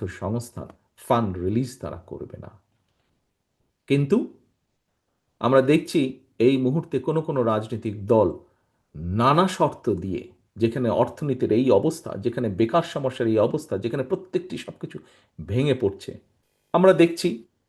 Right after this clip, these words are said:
নানা শর্ত জুড়ে দিয়ে কিছু রাজনৈতিক দল, সেই যে প্রথমে বলেছিলাম, আজকে যারা আমরা রাজপথের সঙ্গীরা বসে আছি, কেউ হয়তো রাজপথের সঙ্গী ছিল, সেরকম কিছু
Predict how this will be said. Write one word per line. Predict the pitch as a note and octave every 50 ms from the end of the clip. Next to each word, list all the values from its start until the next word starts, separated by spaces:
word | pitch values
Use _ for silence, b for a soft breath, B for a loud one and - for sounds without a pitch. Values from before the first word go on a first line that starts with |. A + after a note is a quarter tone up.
| _ _ _ _ _ _ _
নানা | F#2+ G2+ A#2 C3 D3+ F3+ A3 A3+ G#3+
শর্ত | - - D#3 D3 - - -
জুড়ে | A2 G#2+ A#2+ A#2+ B2 B2+
দিয়ে | B2 A2+ G2+ F#2+ - A2+ - _ _ _ _ _ _ _ _
কিছু | - C3 - C#3
রাজনৈতিক | A#2 A2+ G#2+ G#2+ G#2 G2+ G#2+ G2+ - G2 F#2+ F#2+ G2
দল, | - A#2 G#2+ G2+ - - - - _ _ _ _ _ -
সেই | - - F#3 G3+ F3+
যে | F3+ -
প্রথমে | - - C#3 - F3+ E3 D3+
বলেছিলাম, | B2+ A#2+ B2+ C3 C#3 C3+ - C3+ C3 E3+ A3+ - _ _ _ _ _ _ _ _ _ _ _ _ _
আজকে | - G#2+ A2+ - - C#3
যারা | B2+ C3 A#2+ A#2+ A#2
আমরা | G#2+ G#2 A2 A2+ A#2 D3 G3 - - _ -
রাজপথের | G2 G#2 B2 C#3 - - - C3 B2+ - A2 G#2
সঙ্গীরা | - - B2 B2 B2+ A#2+ A#2+ A#2 G2+
বসে | F#2 G#2 G#2+ - - B2+
আছি, | A2 G2 - - A2+ A#2 - _ _ _ _ _ _ _ _ _ _ _ _ _ _ _ _ _ _ -
কেউ | F3 G#3
হয়তো | F3+ F#3+ F#3+ - D#3+
রাজপথের | C#3 C3 C3+ - - D3 C#3 D3 B2+
সঙ্গী | - - C3+ C3+ B2+ B2 A#2+
ছিল, | - - C#3+ B2+ G#2 G2
সেরকম | G2 - - C#3 C#3 C3 - D#3+ C#3 C3+
কিছু | - B2+ A#2+ -